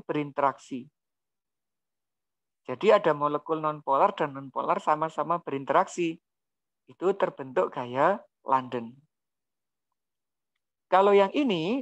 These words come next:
terjadi jika ada molekul polar ketemu molekul nonpolar. Misalnya H C L ketemu hidrogen, nah nanti muncul kayak ini.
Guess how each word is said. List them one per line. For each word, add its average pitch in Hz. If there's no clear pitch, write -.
terjadi 180
jika 190
ada 160
molekul 156
polar 139
ketemu 156
molekul 185
nonpolar. 175
Misalnya 151
H 170
C -
L 175
ketemu 160
hidrogen, 143
nah 127
nanti 123
muncul 165
kayak 135
ini. 123